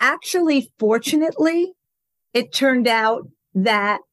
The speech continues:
when I graduated, there were no teaching jobs available. And I went to a counseling program,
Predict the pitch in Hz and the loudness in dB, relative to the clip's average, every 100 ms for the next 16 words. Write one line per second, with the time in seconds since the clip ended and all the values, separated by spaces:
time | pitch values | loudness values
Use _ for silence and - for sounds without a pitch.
0 | _ _ _ _ 202 247 226 220 202 208 | _ _ _ _ 0 0 0 -2 0 -2
1 | 214 226 233 247 262 220 220 202 202 202 | -2 0 0 2 0 0 -2 -2 -2 -2
2 | 202 - _ _ _ _ _ _ 208 208 | -4 -8 _ _ _ _ _ _ 0 2
3 | 214 214 214 - 220 196 220 208 208 214 | 2 0 -4 -6 -6 -2 0 0 0 -2
4 | 196 190 196 190 196 220 247 285 - 202 | -4 -2 0 0 0 0 -2 -6 -4 -2
5 | 202 202 202 202 202 214 220 - - 208 | -2 -2 -2 -2 -2 -4 -4 -8 -4 -2
6 | 190 - 202 220 220 240 233 233 233 - | -2 -2 -2 0 -2 -2 0 0 -2 0
7 | 233 233 240 240 247 269 | 0 2 0 0 0 -2